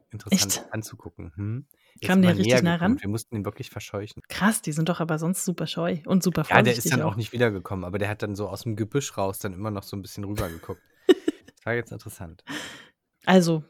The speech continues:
Speaker 2: der Fuchs kennt sich aus mit den Wirtshäusern, aber das läuft wie gerade heute auch. Ähm,
Speaker 1: <laughs>
Speaker 2: "Eins ist hell erleuchtet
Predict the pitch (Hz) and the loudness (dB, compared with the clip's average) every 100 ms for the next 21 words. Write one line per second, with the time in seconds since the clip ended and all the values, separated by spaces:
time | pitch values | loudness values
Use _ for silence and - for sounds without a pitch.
0 | - 180 214 208 - 202 196 196 - 226 | 2 6 6 6 6 4 4 4 4 6
1 | 226 196 170 190 - 220 226 247 233 185 | 4 4 4 4 6 4 6 6 6 4
2 | 180 180 190 220 - 202 196 190 185 196 | 4 4 6 6 4 6 6 6 6 8
3 | 190 185 160 180 - - - - - - | 6 4 4 2 2 -8 -20 -20 -20 -6
4 | - 185 185 180 - _ _ _ _ _ | 8 10 10 8 2 _ _ _ _ _
5 | _ _ - 185 180 - - - - - | _ _ 8 10 10 8 -4 -4 -4 0
6 | 180 196 156 156 156 - - - - | 6 8 8 6 2 0 -4 -4 -8